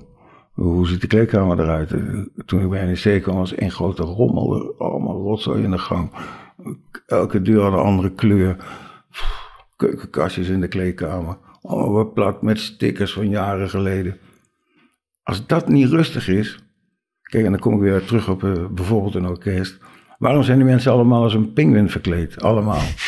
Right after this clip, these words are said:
De-, om, om, om, om hetzelfde ritme te krijgen. Waarom hebben spelers een rood-wit shirt aan? En, en het zou wel eens beter zijn op de training als dat niet zo was. Als er geen hesjes waren.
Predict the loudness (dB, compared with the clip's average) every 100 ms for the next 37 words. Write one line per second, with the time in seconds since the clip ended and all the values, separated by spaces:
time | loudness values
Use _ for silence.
0 | -6 -8 -10 -12 -14 -12 -14 -14 -18 -18
1 | _ -20 _ _ -10 -10 -2 2 2 4
2 | 2 2 2 4 4 0 -8 -18 -20 -20
3 | -20 _ _ _ _ _ 0 2 2 2
4 | 4 2 2 0 0 2 2 0 -6 -14
5 | _ _ -20 _ _ _ _ 0 2 4
6 | 6 6 4 2 0 2 2 2 0 0
7 | 2 2 2 0 2 2 2 -2 -2 -8
8 | -16 _ _ _ _ _ _ _ _ _
9 | _ _ _ _ _ _ _ _ _ 2
10 | 2 4 2 0 -4 -16 _ _ _ -12
11 | -6 2 2 4 2 4 4 4 2 2
12 | 0 -4 0 2 2 0 -2 2 2 4
13 | 2 2 -2 -6 -16 _ -12 -8 -6 -2
14 | -2 -2 -4 -4 -4 -4 -6